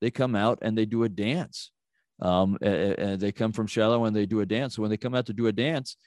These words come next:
go catch a bunch of them and marry 'em and have children. And that's exactly what happens.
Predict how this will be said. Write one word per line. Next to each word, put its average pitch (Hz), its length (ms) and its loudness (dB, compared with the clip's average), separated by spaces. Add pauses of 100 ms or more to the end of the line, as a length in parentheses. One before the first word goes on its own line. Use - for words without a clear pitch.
(300)
go 131 120 4
catch 175 300 4
a 208 60 -2
bunch 131 240 2
of 90 60 -6
them 85 260 -6
and 104 100 -2
marry 175 240 2
'em 78 140 -6
and 85 80 -6
have 104 160 0
children. 180 420 0 (180)
And 107 140 -4
that's 98 180 -2
exactly 104 360 -2
what 101 80 0
happens. 151 440 2